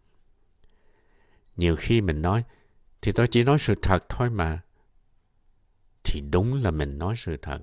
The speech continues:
nhưng mình đã nói không có khôn khéo cho nên gây ra đau khổ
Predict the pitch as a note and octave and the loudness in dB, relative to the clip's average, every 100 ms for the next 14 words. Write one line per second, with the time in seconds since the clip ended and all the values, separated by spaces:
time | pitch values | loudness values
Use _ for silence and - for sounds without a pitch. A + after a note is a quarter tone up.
0 | - A#2 A#2+ B2 - - F2+ E2 E2+ G2+ | -8 -2 -2 -4 -12 -6 -2 0 0 0
1 | A2+ C3+ - A#2+ B2 - C3 A#2+ A#2 - | 0 -2 -4 -4 -6 -2 0 0 -2 -4
2 | A#2 C3+ - A2 G#2+ G#2+ A2 G#2 A2 - | -2 -2 -2 -2 -2 0 0 0 -2 -2
3 | A#2+ A#2+ G#2+ - D#2 | 0 0 -2 -4 -6